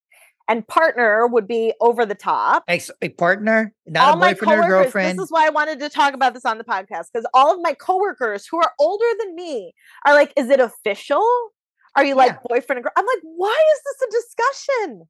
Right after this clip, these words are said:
Speaker 2: Because that's what normal people do. You keep on
Speaker 1: Why?
Speaker 2: thinking.
Speaker 1: Okay, but I wanted, I wanna break it down, Janelle. So you and I have had this fight before,
Speaker 2: Mm-hmm.
Speaker 1: but, like, what, please explain to me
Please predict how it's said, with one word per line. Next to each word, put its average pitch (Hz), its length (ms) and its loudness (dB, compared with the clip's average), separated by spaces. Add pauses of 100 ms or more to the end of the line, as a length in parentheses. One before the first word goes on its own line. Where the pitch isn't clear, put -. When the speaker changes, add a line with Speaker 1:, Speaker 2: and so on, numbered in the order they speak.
Speaker 2:
Because 285 320 0
that's 262 240 4
what 240 220 -2
normal 254 460 0
people 240 480 -4
do. 190 440 0
You 185 240 -2
keep 269 180 2
on 330 60 6
Speaker 1:
Why? 370 460 4
Speaker 2:
thinking. 214 360 -8 (120)
Speaker 1:
Okay, 302 300 0 (100)
but 311 160 2
I 339 80 6
wanted, 349 400 0
I 285 80 4
wanna 311 180 0
break 311 220 -6
it 233 100 -14
down, 240 240 -6
Janelle. 208 320 -6
So 262 140 0
you 269 260 -2
and 381 100 -2
I 339 100 2
have 339 200 -2
had 277 180 -2
this 269 160 -10
fight 226 220 -4
before, 180 360 -6
Speaker 2:
Mm-hmm. 175 360 -6
Speaker 1:
but, 269 200 2
like, 247 260 4
what, 220 420 2 (260)
please 392 340 2
explain 277 540 -6
to 247 140 -8
me 185 400 -8